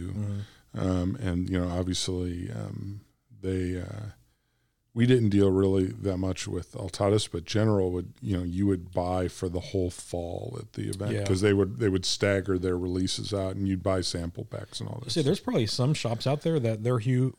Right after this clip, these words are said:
Speaker 1: their whole humidor is just General and Altadas.
Speaker 2: Yeah. When you
Speaker 1: Uh,
Speaker 2: think about those cigars, those are, you know, they
Speaker 1: I mean,
Speaker 2: have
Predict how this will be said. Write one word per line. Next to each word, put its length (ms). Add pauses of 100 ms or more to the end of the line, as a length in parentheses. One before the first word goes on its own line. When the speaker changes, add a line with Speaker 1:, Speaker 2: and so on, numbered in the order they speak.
Speaker 1:
their 140
whole 200
humidor 400
is 100
just 320
General 420
and 160
Altadas. 580
Speaker 2:
Yeah. 240 (200)
When 240
you 80
Speaker 1:
Uh, 20
Speaker 2:
think 140
about 240
those 180
cigars, 440
those 200
are, 320
you 120
know, 140 (360)
they 60
Speaker 1:
I 40
mean, 100
Speaker 2:
have 200